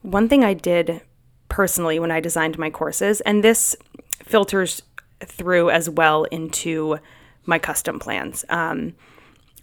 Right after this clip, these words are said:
is that I want it to work for people regardless of the level of their problem, because what you would interpret to be a big problem and what I would interpret to be a big problem can be totally different things.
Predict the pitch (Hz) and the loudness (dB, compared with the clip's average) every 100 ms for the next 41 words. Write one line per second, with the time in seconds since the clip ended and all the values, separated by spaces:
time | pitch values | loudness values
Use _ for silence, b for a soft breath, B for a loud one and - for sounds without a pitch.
0 | - 202 202 180 - 190 196 196 208 233 | -2 2 4 4 4 2 4 2 2 0
1 | 196 - - 180 - 175 175 170 170 160 | -2 -2 -4 -6 -4 0 2 4 2 2
2 | 160 165 - 165 170 160 160 156 165 - | 0 0 -2 -2 -2 -2 -2 -2 -2 -2
3 | 147 - - - 82 - 55 - B B | -4 -6 -6 -6 -8 -8 -10 -12 B B
4 | B - 180 - - 208 139 214 226 - | B -10 -8 -2 6 6 6 0 -2 -6
5 | _ B B B 202 190 170 190 202 220 | _ B B B -2 -2 0 6 8 8
6 | 214 196 185 185 - 180 170 160 - 180 | 6 2 0 0 0 -2 0 -4 -2 2
7 | 165 180 - 165 165 - 156 165 170 170 | 4 2 -2 -2 -2 0 0 0 -2 -2
8 | 180 175 170 180 175 180 - 175 170 180 | -4 -4 -4 -2 -2 -4 -2 -2 0 -2
9 | 170 170 156 151 - 165 160 165 151 - | -4 -8 -8 -10 -4 -4 -2 -4 -4 -6
10 | - - - 226 | -4 -4 -4 -8